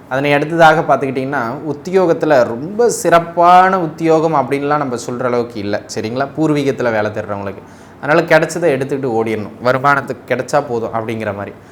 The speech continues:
அதனை அடுத்ததாக இந்த காலகட்டம் வங்கி கடன்கள் நிறைய கிடைக்கிறதுக்கு சிறப்பான காலகட்டம். யாரெல்லாம் பேங்க் லோன் ட்ரை பண்றீங்களோ, பேங்க் லோன் ட்ரை பண்றீங்களோ அவங்கெல்லாம் வந்து பார்த்தீங்கன்னா தாராளமாக இந்த காலகட்டத்துல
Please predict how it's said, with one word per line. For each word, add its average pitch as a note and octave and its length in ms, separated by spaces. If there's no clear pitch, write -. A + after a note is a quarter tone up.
அதனை C#3 220
அடுத்ததாக D3+ 420
இந்த C#3+ 220
காலகட்டம் B2+ 540
வங்கி E3+ 460
கடன்கள் D#3 460
நிறைய B2 280
கிடைக்கிறதுக்கு A#2 600
சிறப்பான A2 640
காலகட்டம். G2 440
யாரெல்லாம் C#3+ 420
பேங்க் D#3 440
லோன் D#3+ 240
ட்ரை B2 220
பண்றீங்களோ, G2+ 420
பேங்க் C#3 380
லோன் D3 180
ட்ரை B2+ 260
பண்றீங்களோ B2 420
அவங்கெல்லாம் C3 400
வந்து C3 200
பார்த்தீங்கன்னா B2+ 500
தாராளமாக C#3+ 600
இந்த C#3 140
காலகட்டத்துல B2 480